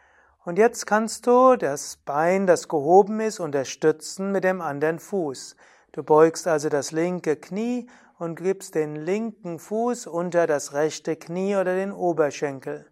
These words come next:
Dabei gibt's zwei Variationen. Die eine wäre, du bemühst dich, den,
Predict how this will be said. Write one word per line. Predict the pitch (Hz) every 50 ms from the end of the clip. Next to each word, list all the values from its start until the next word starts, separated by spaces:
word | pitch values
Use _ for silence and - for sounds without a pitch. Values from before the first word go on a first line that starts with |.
| _ _ _ _ _ _ _ _ _ _ _ _ _ _ _ _ _ _ _ _ _ _
Dabei | - 147 147 156 151 147
gibt's | - 147 - - - -
zwei | - - - 147 147 165 165 165
Variationen. | 151 151 139 135 143 147 147 143 139 - - - - 190 214 240 240 233 214
Die | 185 180 175
eine | 160 160 175 175 175 165
wäre, | 156 160 160 165 165 170 170
du | 165 165
bemühst | 151 - 156 156 156 165 180 190 190 185 - - -
dich, | 175 175 190 185 -
den, | - 160 151 151 160 165 170